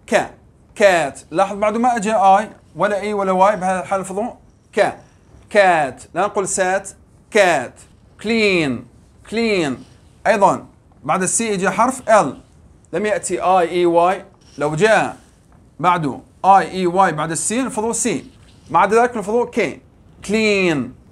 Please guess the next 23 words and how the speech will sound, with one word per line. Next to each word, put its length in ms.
كاروت، 460
لاحظ 400
جزر. 420
كلين 220
ينظف، 540
كات 340
قطة، 440
كيك 380
كعك، 360
أيضًا 360
جاء 140
بعد 220
حرف 340
السي 320
إي، 260
إذا 280
نلفظه 400
ك. 240
عندنا 420
كاب، 340
أيضًا 160
بعد 200
السي 460